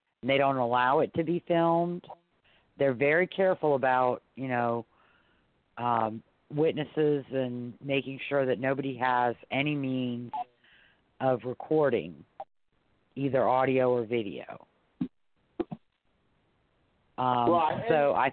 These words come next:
Speaker 1: think that they don't do it because under public records, if they do it,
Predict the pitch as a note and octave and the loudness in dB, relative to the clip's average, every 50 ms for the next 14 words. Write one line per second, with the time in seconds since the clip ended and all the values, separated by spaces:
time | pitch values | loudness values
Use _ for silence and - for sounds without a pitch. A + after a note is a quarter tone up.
0 | - - F#3 F#3+ F3 D3 E3 D#3 C#3 - D#3+ D#3+ F3+ F#3+ G#3 G#3+ G#3+ F#3+ F3+ - | -2 -2 -2 -2 0 0 -2 -2 -2 0 0 2 2 2 2 2 0 0 0 0
1 | F#3+ F#3 F3+ F3 F3+ E3+ E3+ D#3+ - - D3 D3+ - - D#3 D3 C3+ C#3+ D3+ C#3+ | 2 2 4 4 4 4 2 0 0 -2 -6 -4 -2 0 0 0 2 0 0 0
2 | C#3+ - D3+ D#3 D3 C#3+ D3 - - D#3+ D#3 D#3 D#3 C#3 - C3+ B2+ - B2+ B2+ | -2 -2 -2 -2 0 0 0 0 0 0 0 0 -4 -8 -8 -10 -6 -4 -4 -4
3 | C3 A#2+ D3+ E3+ E3+ E3+ D#3+ D3+ C3+ - | -2 0 0 2 2 4 2 2 0 -2